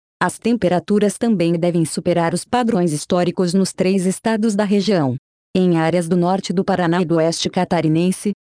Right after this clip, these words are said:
os termômetros poderão registrar valores até um vírgula cinco graus Celsius acima da média climatológica de junho.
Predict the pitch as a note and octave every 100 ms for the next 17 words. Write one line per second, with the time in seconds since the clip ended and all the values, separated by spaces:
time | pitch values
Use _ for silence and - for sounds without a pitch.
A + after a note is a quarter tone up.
0 | _ A3 - A3+ F3+ F3 F#3 G3 - -
1 | G3 F#3+ F3 E3+ D#3+ D#3 C#3+ - F3+ F3+
2 | D3+ D3+ E3+ F#3+ F3+ F#3 G3+ F#3+ G#3+ A#3
3 | A3 G#3+ G3 F3 E3+ G3+ F3+ F3+ F3+ -
4 | F#3+ G3 F#3 F3 E3+ - A#3 A#3+ A3+ G3
5 | E3 D#3+ E3+ F#3 G#3 G#3+ E3+ C#3 D3+ E3
6 | C#3+ F#3 G#3+ E3+ F3 D#3 C3